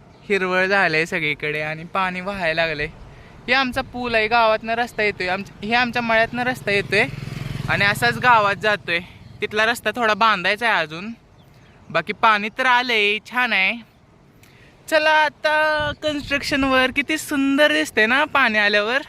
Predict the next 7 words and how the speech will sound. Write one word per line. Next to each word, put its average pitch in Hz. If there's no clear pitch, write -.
हमेशा 277
पाणी 233
राहायला 185
पाहिजे 135
इथं. 131
पोहोचलो 311
मी 302